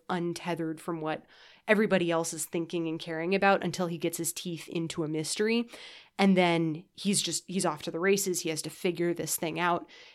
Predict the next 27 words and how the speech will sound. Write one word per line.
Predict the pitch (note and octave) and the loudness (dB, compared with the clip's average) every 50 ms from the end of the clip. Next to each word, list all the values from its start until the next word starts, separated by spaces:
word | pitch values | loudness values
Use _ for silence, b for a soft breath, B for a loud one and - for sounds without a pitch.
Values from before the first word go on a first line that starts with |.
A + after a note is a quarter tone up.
| b b - | b b 4
And | G#3 G#3+ G3 F#3+ F#3 F3+ F3 F3 E3 - - | 6 8 8 8 8 6 4 2 0 -4 -10
he | - - G3 | -10 -4 2
doesn't | F#3 G3 F3+ D#3 F#3 - | 4 4 4 4 2 0
really | F3 F3+ E3+ E3 E3 | 0 0 0 0 -2
care | D#3+ - F3 F3+ E3 E3 E3 | -2 -4 -2 0 2 2 2
if | D#3+ - F#3 - | 0 -2 -2 -4
anybody | F3 E3 D#3+ D#3 D#3+ D#3+ E3 E3 | -2 -2 -2 -2 -2 -2 -2 0
else | D#3 D#3 E3+ - | 0 -2 -2 -2
is | F3 - | -4 -4
going | - F3 E3 D#3+ E3 | -4 -2 -2 -2 -2
to | D#3+ D#3+ | -4 -4
try | - F#3 E3 D#3 | -4 -4 -4 -4
to | D#3+ | -4
stop | D#3+ - F3+ D#3+ D#3+ D#3+ | -4 -4 -2 -2 -2 0
him | - F#3+ F#3 F3+ | 0 0 0 0
because | F3+ F#3 - F3 E3 - | -2 -4 -4 -4 -4 -4
he | - - F#3 | -6 -6 -4
will | E3 F3 F3 E3+ E3 E3+ E3 E3 D#3+ - _ _ _ _ _ _ - | -2 0 2 2 2 2 2 0 -2 -6 _ _ _ _ _ _ -4
understand | F#3+ F#3 E3+ F3+ E3 - - - E3 D#3 D#3 D#3 | -2 0 0 0 -2 -2 -2 -2 -2 -2 -4 -6
who | - F#3 F3+ | -6 -6 -6
done | D3 E3 D#3 D#3 D#3 | -4 -4 -4 -4 -4
it | D#3 D#3+ - - | -4 -4 -4 -4
at | F3 E3+ - | -6 -4 -4
some | - E3+ D#3+ D#3+ | -4 -4 -6 -6
point | - D#3+ D#3 D3+ D3+ | -6 -8 -8 -8 -8
in | - D#3 D#3 | -8 -10 -10
time. | - - E3+ E3 | -6 -6 -6 -6